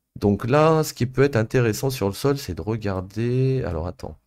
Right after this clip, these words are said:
On va regarder en quatre heures surtout, parce que je voudrais voir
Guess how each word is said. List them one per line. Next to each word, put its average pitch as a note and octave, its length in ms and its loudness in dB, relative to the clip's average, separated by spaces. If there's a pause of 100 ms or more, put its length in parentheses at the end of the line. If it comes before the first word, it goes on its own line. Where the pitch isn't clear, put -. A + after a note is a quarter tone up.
(640)
On D#2+ 60 -6
va E2+ 60 0
regarder E2+ 240 0
en F2 420 -2
quatre - 340 -4
heures A#2 240 0
surtout, - 360 -6
parce - 180 -8
que - 180 -8 (560)
je - 80 -20
voudrais D#2+ 220 -4
voir G2+ 300 0